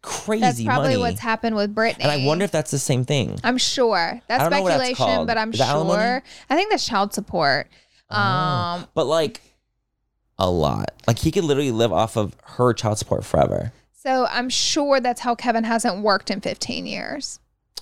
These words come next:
Speaker 1: I bet that's
Speaker 2: When
Speaker 1: what
Speaker 2: you
Speaker 1: it is.
Speaker 2: think
Speaker 1: Speculation, allegedly. I bet that's
Speaker 2: Speculation,
Speaker 1: what
Speaker 2: allegedly.
Speaker 1: it could
Speaker 2: But
Speaker 1: be.
Speaker 2: don't you think that Sam's probably like, "Dude,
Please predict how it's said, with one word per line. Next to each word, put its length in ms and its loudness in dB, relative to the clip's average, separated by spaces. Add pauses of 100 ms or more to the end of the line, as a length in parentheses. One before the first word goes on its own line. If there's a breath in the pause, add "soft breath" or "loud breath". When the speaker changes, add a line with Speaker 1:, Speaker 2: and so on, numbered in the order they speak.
(160)
Speaker 1:
I 60 -4
bet 160 -4
that's 100 -4
Speaker 2:
When 140 0
Speaker 1:
what 80 0
Speaker 2:
you 60 0
Speaker 1:
it 60 -2
is. 60 -2
Speaker 2:
think 320 0
Speaker 1:
Speculation, 760 0
allegedly. 460 0
I 20 0
bet 240 -14
that's 100 -20
Speaker 2:
Speculation, 840 0
Speaker 1:
what 180 2
Speaker 2:
allegedly. 480 0
Speaker 1:
it 60 -6
could 320 -2
Speaker 2:
But 180 4
Speaker 1:
be. 60 -2
Speaker 2:
don't 340 0
you 140 2
think 460 -2
that 340 0
Sam's 520 0
probably 340 0
like, 380 0
"Dude, 720 -2